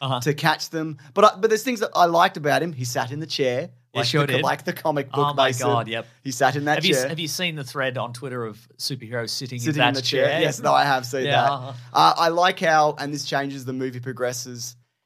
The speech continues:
Speaker 2: he doesn't wa-, he doesn't walk and he doesn't stand.
Speaker 1: He floats
Speaker 2: He
Speaker 1: everywhere,
Speaker 2: floats for,
Speaker 1: yeah.
Speaker 2: like, and there's a moment at the start where the kid is following him down the stairwell and he's just, like, slowly dropping down, like,
Speaker 1: Uh-huh.
Speaker 2: having a conversation. Like, he doesn't use doors. Like, he's just got complete disregard for, for humanity, it
Speaker 1: Yeah.
Speaker 2: seems.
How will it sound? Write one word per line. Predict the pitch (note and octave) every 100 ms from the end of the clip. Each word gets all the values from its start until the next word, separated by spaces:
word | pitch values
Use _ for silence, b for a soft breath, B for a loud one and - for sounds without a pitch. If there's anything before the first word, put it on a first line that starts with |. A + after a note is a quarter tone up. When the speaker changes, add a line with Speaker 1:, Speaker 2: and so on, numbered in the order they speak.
| _
Speaker 2:
he | D#3
doesn't | E3 E3 D#3 B2+
wa-, | B2 C#3+
he | D#3+
doesn't | E3 F3 C#3+
walk | B2 C3 E3 D#3
and |
he | C3+
doesn't | C#3 A#2+ B2
stand. | - C3+ B2+ A2 F2
Speaker 1:
He | D#3
floats | - C#3+ C#3+
Speaker 2:
He | D3
Speaker 1:
everywhere, | - F3
Speaker 2:
floats | E3 B2
for, | B2+
Speaker 1:
yeah. | D#3
Speaker 2:
like, | D3
and | -
there's | D3 D#3+
a |
moment | E3+ F3 F#3 E3
at |
the | D3
start | B2 D3 C#3
where |
the | C3+
kid | B2 D3
is | C3+
following | - C#3 C#3 C3+
him | B2+
down | C3+ B2+
the | B2
stairwell | - C3+ C3 C#3 F3
and | D#3+
he's | C#3+ B2+
just, | C#3
like, | C3+ B2+
slowly | - C3+ A#2+ B2
dropping | B2 A#2+ B2
down, | A#2 A#2+
like, | A#2+ B2+
Speaker 1:
Uh-huh. | C3
Speaker 2:
having | B2
a | A#2+
conversation. | B2+ A#2 - B2 B2 C#3+ C3 B2 B
Like, | - B2
he | C3+
doesn't | C3+ C3
use | B2+ B2+
doors. | - A#2+ B2 A#2+
Like, | B2
he's | D3 D3+
just | D#3
got | D#3 C3 -
complete | C#3+ B2 C3+ A2
disregard | C3+ C#3 B2+ B2 A#2+ B2
for, | A#2+ A#2 G#2+ - b b
for | _
humanity, | B2 B2 B2+ B2 C3 B2+ B2+
it | B2+
Speaker 1:
Yeah. | A#2+ A#2 A#2+
Speaker 2:
seems. | A#2